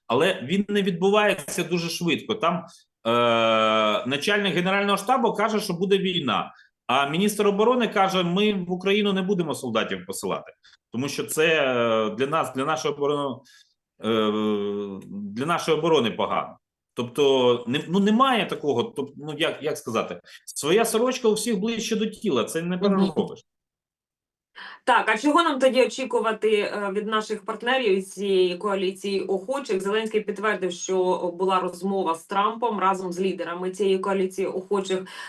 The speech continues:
Speaker 2: Е, каже: «Обговорили зустріч в Стамбулі. Наша позиція, якщо Росія відмовляється від повного і безумовного припинення вогню та вбивств, повинні бути сильні санкції». Ну, про санкції я вас уже питала. Чи є ще якісь тоді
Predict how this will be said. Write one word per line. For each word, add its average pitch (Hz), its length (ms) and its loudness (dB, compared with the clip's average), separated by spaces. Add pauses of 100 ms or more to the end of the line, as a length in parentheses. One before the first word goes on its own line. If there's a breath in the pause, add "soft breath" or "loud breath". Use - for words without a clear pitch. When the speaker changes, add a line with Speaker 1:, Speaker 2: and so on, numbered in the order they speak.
Speaker 2:
Е, 170 140 0
каже: 196 260 2
«Обговорили 196 480 4
зустріч 190 380 -4
в - 40 -12
Стамбулі. 226 720 0 (100)
Наша 208 320 -2
позиція, 202 460 -4
якщо 190 240 -4
Росія 185 340 0
відмовляється 240 920 0
від 208 280 -6
повного 202 560 -2
і 185 60 2
безумовного 185 560 -2
припинення 185 520 -2
вогню 175 380 -4
та 180 120 -4
вбивств, 175 460 0
повинні 180 400 0
бути 185 280 -2
сильні 180 360 -4
санкції». - 640 -6 (320 loud breath)
Ну, 208 240 0
про 185 120 -2
санкції 180 440 0
я 170 80 4
вас 175 220 -2
уже 175 160 -4
питала. 190 440 2
Чи 190 160 -6
є 240 300 0
ще 185 220 -2
якісь 165 300 -2
тоді 160 480 -4